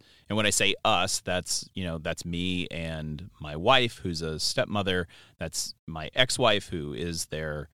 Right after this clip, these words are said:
is their mother, you know, w-, and, you know, they, and she's married and she has a stepfather. And so there's a, there's this large parent group, and consistency, a c-, consistency across parent groups, consistency within our own households,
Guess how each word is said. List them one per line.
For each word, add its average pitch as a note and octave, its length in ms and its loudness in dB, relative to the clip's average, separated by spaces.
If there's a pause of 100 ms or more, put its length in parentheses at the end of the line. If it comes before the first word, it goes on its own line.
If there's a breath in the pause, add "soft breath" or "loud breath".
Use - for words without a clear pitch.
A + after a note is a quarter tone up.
(380 soft breath)
is F#2+ 160 0
their F2 260 2
mother, F2 580 0 (320 soft breath)
you G#2 100 -2
know, F2+ 120 0
w-, F2 160 -4 (180)
and, E2 560 -6 (120)
you E2+ 100 -8
know, D2 220 -10
they, D2+ 320 -6 (340)
and D2+ 100 -10
she's C3 240 4
married A2 280 4
and F2+ 100 0
she - 100 0
has G2+ 120 4
a F#2 40 0
stepfather. G2 560 2
And F2+ 120 -2
so F2 180 -2
there's E2+ 260 -4
a, D#2+ 140 -6
there's E2+ 200 -6
this - 220 -8
large G2+ 360 2 (320)
parent E3 420 0
group, D#2 300 -6 (520 soft breath)
and F#2+ 460 2 (180)
consistency, F2+ 1000 0 (480)
a - 100 -6
c-, - 200 -16
consistency A2+ 580 2
across G2+ 400 4
parent A2 400 0
groups, G#2 560 0
consistency F#2 640 -4
within F2+ 380 2
our E2+ 200 2
own D#2+ 140 -4
households, A2 640 0